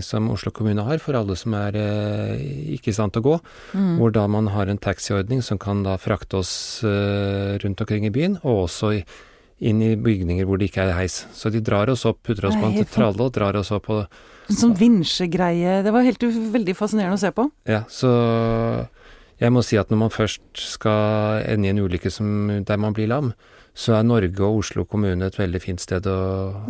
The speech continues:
Speaker 2: Og
Speaker 1: at det skal skje.
Speaker 2: at det skal skje, ja.
Speaker 1: Ja.
Speaker 2: Vi er, vi er sånn sett heldige her i Norge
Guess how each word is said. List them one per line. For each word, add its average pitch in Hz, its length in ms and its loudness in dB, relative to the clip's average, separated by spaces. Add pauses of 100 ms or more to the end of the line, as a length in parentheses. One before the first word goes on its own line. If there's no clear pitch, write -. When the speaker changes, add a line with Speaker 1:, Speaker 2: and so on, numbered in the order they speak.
(140)
Speaker 2:
Og 190 640 -2
Speaker 1:
at 107 80 0
det 110 100 2
skal - 140 2
skje. 117 180 2
Speaker 2:
at 233 120 0
det 196 120 4
skal 220 160 0
skje, 196 140 -2 (140)
ja. 160 160 -4
Speaker 1:
Ja. 101 100 0
Speaker 2:
Vi 185 100 -4
er, 175 160 -2
vi 170 140 -4
er 165 160 0
sånn 175 180 -6
sett 170 220 -8
heldige 156 400 -2
her 156 180 -2
i 160 60 0
Norge 160 300 0